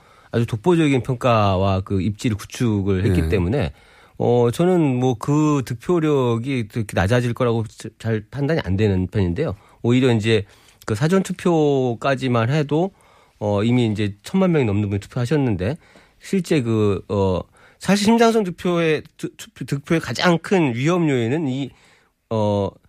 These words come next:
Speaker 1: 진보 진영이 정권 교체를 할 수 있느냐 없느냐에 대한 불안감의 문제잖아요. 강도잖아요.
Speaker 2: 그렇죠.
Speaker 1: 그런 불안감이 크지 않았다라고 보이기 때문에
Speaker 2: 네.
Speaker 1: 심상정 후보가 보여준 어떤 그 역량, 그다음에 그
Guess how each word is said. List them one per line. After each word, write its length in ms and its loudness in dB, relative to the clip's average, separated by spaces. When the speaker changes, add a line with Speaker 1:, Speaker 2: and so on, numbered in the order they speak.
Speaker 1:
진보 420 2
진영이 720 0
정권 440 -2
교체를 460 -4
할 180 -6
수 140 -12
있느냐 240 0
없느냐에 220 -2
대한 160 -4
불안감의 680 -2
문제잖아요. 480 -6
강도잖아요. 600 -2
Speaker 2:
그렇죠. 400 -2
Speaker 1:
그런 240 2
불안감이 480 2
크지 300 -4
않았다라고 640 0
보이기 240 0
때문에 460 -2
Speaker 2:
네. 280 -4
Speaker 1:
심상정 580 2
후보가 460 0
보여준 420 2
어떤 260 0
그 140 -2
역량, 420 4
그다음에 400 0
그 320 -4